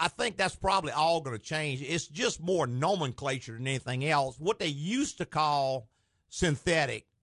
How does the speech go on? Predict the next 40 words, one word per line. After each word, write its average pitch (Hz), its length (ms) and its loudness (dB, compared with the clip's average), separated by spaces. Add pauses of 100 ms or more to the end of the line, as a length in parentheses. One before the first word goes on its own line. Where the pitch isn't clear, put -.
was 170 320 2
an 147 80 -2
oil 170 560 2 (120)
that 160 240 0
was 147 280 -2
man-made. 139 680 0
In 147 60 -2
other 151 100 2
words, 151 180 4
they, 165 140 -4
they 170 140 2
would 165 160 -2
take 220 260 2
an 143 100 -6
alcohol 143 640 2
base, 139 380 -2
break 151 300 0
it 143 120 -10
down, 139 580 0 (260)
arrange 156 360 0
the 143 80 -2
molecules 143 760 0
to 113 80 -8
get 147 300 0 (380)
a 127 120 0
higher 147 680 2 (440)
rating 147 420 4
and 127 100 0
all 127 240 4
that, 131 280 0
and 143 200 0
that 202 220 4
was 151 160 2
what 156 360 2
was 131 180 -4
traditionally 131 500 -2
called 123 300 0
a 104 40 -4
synthetic 120 500 -2
oil. - 360 0